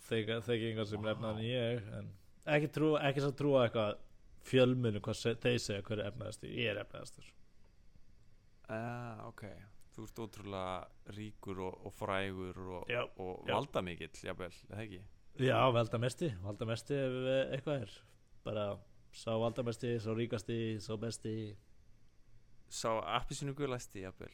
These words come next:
Speaker 1: Sá appelsínugulasti. Hvernig dirfustu?
Speaker 2: <laughs> Trump, get out of
Speaker 1: Yeah.
Speaker 2: here!
Speaker 1: Yeah, you're fired! Ok,
Speaker 2: Woo!
Speaker 1: ok.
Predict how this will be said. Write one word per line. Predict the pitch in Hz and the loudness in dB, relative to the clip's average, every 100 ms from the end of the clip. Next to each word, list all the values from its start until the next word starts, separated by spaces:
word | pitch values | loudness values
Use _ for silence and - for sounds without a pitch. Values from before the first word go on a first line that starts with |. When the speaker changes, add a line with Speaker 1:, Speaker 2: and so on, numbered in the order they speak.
| - | 0
Speaker 1:
Sá | 143 143 143 | 6 10 10
appelsínugulasti. | 135 127 131 120 123 120 127 131 117 131 139 147 147 | 10 8 2 0 0 4 6 6 6 6 8 6 6
Hvernig | - - 233 143 | 8 10 10 10
dirfustu? | 190 233 202 165 147 139 135 - - - - - | 12 12 12 12 12 6 4 2 -4 -6 -6 -6
Speaker 2:
<laughs> | - - - - - | -6 -8 -8 -10 -4
Trump, | - - 339 311 175 - - 605 | 2 12 12 12 12 4 -2 2
get | 392 - - | 12 12 12
out | 247 240 | 12 12
of | - | 12
Speaker 1:
Yeah. | - | 12
Speaker 2:
here! | - 151 117 107 - - 127 113 104 | 12 10 6 0 -8 -8 -8 -6 -4
Speaker 1:
Yeah, | - 233 277 254 214 165 127 | 4 8 8 10 8 8 10
you're | 196 | 10
fired! | 277 214 156 123 104 - - - - - - - - - - - | 12 12 12 12 10 4 -4 -12 -12 -12 -14 -16 -18 -20 -20 -14
Ok, | - 110 123 - 127 104 - - - | -4 0 0 0 0 0 -2 -6 -4
Speaker 2:
Woo! | 302 427 554 | 10 12 12
Speaker 1:
ok. | 523 110 | 12 12